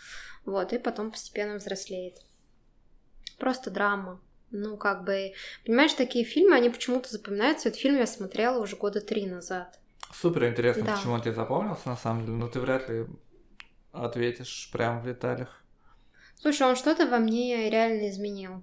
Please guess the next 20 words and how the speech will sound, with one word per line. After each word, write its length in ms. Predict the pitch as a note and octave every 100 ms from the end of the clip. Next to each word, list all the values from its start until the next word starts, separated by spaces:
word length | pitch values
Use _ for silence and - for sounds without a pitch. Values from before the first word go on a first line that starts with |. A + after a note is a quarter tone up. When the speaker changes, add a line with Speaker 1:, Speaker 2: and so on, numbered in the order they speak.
| -
Speaker 2:
Мгм. 240 | C#3+ A3
Speaker 1:
Ну, 100 | A#3
наверное, 460 | A3+ G3+ G3 B3 A#3+
какое-то 920 | A#3 F#3+ G#3+ G#3+ G#3 G3+ F#3+ F#3 F#3 F#3+ F#3 _ _ _ E4+ -
внутреннее, 1040 | D4+ D4 F#3+ G3 G3 - F#3+ F3+ F3+ F3+ -
я 120 | F#3+
не 120 | F#3 F#3+
знаю, 180 | G3 F#3
как-то 260 | G#3+ A3+
зацепил 600 | A#3 F#3+ - - - A3
меня. 320 | B3+ A#3+ G#3 F#3+
Про 180 | - A3
доброту 480 | A#3+ C4 C4 G3
этот 260 | F3+ F3 F3+
фильм. 300 | - F#3+ - _ _ _ _ _ _ - _ _ _ _ _ _ -
То 100 | G3
есть 200 | F#3 -
про 140 | F#3
то, 260 | - G3+ G#3+
что, 720 | - - F#3+ G3 - -